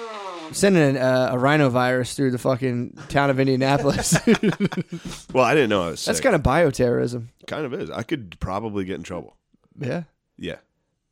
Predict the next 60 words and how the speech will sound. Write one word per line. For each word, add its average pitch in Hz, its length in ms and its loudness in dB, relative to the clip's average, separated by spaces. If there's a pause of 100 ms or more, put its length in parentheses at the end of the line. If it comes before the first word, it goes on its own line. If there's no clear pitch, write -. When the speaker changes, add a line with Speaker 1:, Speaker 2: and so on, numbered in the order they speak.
(340)
Speaker 1:
I 135 40 -2
mean, 135 100 2
not 147 160 4
under 120 140 0
this 120 180 -4
administration. 120 560 -6
Last 123 240 -6
one 120 120 -6
would 117 80 -6
have 120 80 -8
gripped 127 240 -8
you 127 100 -4
right 123 160 -4
up, 131 180 -4
dude. 127 160 -6
Speaker 2:
Yeah. - 160 -6 (200)
Speaker 1:
They 156 80 -4
would 156 100 -6
have 117 80 -16
fucking - 240 -12
Speaker 2:
They 117 120 -10
Speaker 1:
taken 87 100 -4
you 82 80 -4
down 80 120 -4
Speaker 2:
would, 78 120 -6
Speaker 1:
at 90 40 -2
Speaker 2:
I'd 95 140 0
be - 80 -2
in - 60 0
a - 80 -2
Speaker 1:
Guantanamo. 120 320 -2
Speaker 2:
camp. - 140 -14
I'd 90 100 -8
be 92 100 -2
in 80 60 -4
a 78 40 -12
camp 90 280 -8
right 82 160 -4
now. 85 320 -6
Speaker 1:
You'd 170 120 -8
be 139 100 -2
in 113 60 -6
Speaker 2:
We 110 80 0
wouldn't 101 180 0
even 131 200 -4
Speaker 1:
Guantanamo 90 200 0
Speaker 2:
know 76 40 -4
about 65 160 -8
Speaker 1:
already. 151 160 -2 (400)
Speaker 2:
it. 185 160 -2
I'd 262 60 4
be 107 100 2
in 90 140 -6
Gitmo 95 440 -2
right 82 180 -8
now, 80 220 -10 (180)
Speaker 1:
<laughs> - 180 -2
Speaker 2:
eating 117 280 2
sausage 104 480 0
gravy. 90 340 -4